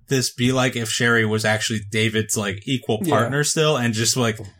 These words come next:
Speaker 1: what had her own set of skills and was her own badass. And, like, like, that, like,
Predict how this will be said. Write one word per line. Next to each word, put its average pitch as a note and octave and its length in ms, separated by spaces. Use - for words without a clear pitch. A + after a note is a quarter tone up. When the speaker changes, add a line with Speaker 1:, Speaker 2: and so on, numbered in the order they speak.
Speaker 1:
what C#3 220
had D3 220
her C#3 160
own C3 260
set B2+ 220
of A2 100
skills G#2+ 560
and B2 140
was A2 160
her A2 160
own A#2+ 200
badass. G#2 760
And, A#2 200
like, G#2+ 320
like, C3 240
that, D3 320
like, C3+ 180